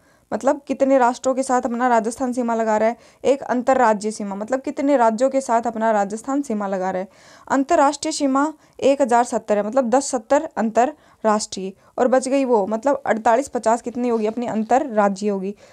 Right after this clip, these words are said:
अब अपन पहले पढ़ते हैं अपनी अंतर्राष्ट्रीय सीमा। देखिए, अंतर्राष्ट्रीय जो सीमा है कौन सी दिशा में है, होगी भाई? ये उत्तर पश्चिम, ये वाली उत्तर पश्चिम हो जाएगी।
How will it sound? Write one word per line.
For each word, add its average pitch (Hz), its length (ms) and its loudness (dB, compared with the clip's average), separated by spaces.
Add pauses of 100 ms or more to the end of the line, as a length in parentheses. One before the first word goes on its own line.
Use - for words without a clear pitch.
(160)
अब 247 60 2
अपन 294 240 2
पहले 233 300 2
पढ़ते 240 300 0
हैं 240 60 0
अपनी 262 180 0
अंतर्राष्ट्रीय 226 600 0
सीमा। 190 300 -8 (1120)
देखिए, 269 420 0 (400)
अंतर्राष्ट्रीय 254 640 0
जो 254 120 0
सीमा 233 320 -2
है 247 380 0 (1500)
कौन 269 180 4
सी 311 140 0
दिशा 269 300 2
में 285 100 6
है, 277 80 6 (180)
होगी 240 220 0
भाई? 254 120 2
ये 277 220 2 (540)
उत्तर 269 280 0
पश्चिम, 233 460 -4 (360)
ये 226 120 0
वाली 196 280 0
उत्तर 254 200 -2
पश्चिम 269 360 0
हो 262 40 2
जाएगी। 247 380 0